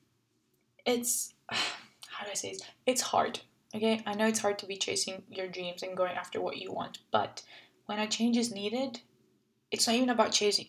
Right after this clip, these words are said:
chasing your dreams. You just need a ch-, change in your life to make yourself feel happy and fulfilled again. So you go on out there <laughs> and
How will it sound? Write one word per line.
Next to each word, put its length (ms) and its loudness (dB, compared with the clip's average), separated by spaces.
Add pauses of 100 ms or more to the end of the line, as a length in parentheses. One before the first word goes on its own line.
chasing 320 0
your 100 -10
dreams. 460 -4
You 160 -4
just 260 2
need 280 -4
a 80 -8
ch-, 220 -2 (320)
change 360 -2
in 120 -6
your 120 -4
life 340 -2 (440)
to 120 -6
make 300 0
yourself 420 2
feel 160 -2
happy 420 -2
and 140 -6
fulfilled 680 0 (120)
again. 500 -4 (1160)
So 500 6 (120)
you 220 -2
go 340 4
on 260 2
out 300 -2
there 480 -2
<laughs> 40 -12
and 540 2